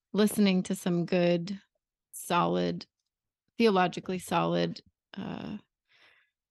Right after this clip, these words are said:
podcasts to, and also sitting under faithful preaching to come back to, uh, a faithful,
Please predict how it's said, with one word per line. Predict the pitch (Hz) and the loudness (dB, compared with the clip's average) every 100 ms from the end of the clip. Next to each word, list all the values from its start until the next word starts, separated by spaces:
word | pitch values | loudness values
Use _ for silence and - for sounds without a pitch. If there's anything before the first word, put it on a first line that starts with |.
| _ _ - | _ _ 0
podcasts | 220 214 214 185 208 - - _ | 0 2 0 0 -2 -8 -20 _
to, | - 196 175 170 175 175 185 - _ | 0 2 4 2 0 -2 -6 -10 _
and | 226 226 214 | 2 4 4
also | - 185 180 | 2 0 -4
sitting | 180 - 190 170 | -4 -2 0 0
under | 151 170 | -2 -4
faithful | 170 165 - | -4 -6 -6
preaching | 170 - 175 - 165 180 - - - _ - | -8 -4 -4 -2 -2 -2 -6 -18 -20 _ -2
to | 214 185 | 2 2
come | 160 196 175 | 2 2 2
back | 160 170 185 - - - | 0 -2 -4 -12 -20 -12
to, | - 196 180 170 165 180 - _ _ _ _ _ | 0 4 4 4 2 -2 -6 _ _ _ _ _
uh, | - - | -10 -8
a | - | -8
faithful, | 170 180 175 - 175 - 156 190 | -4 -2 -2 -2 -2 0 -2 -4